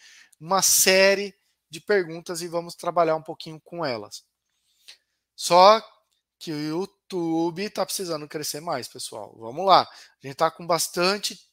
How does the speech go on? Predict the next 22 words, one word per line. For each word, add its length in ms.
gente 460
aí. 260
Lembro, 400
vou 100
reforçar. 880
Se 200
cada 680
um 220
de 100
vocês 400
compartilharem 720
essa 200
live 340
para 220
duas 360
pessoas 880
e 40
a 80
gente 200
bater 420
a 80
meta, 760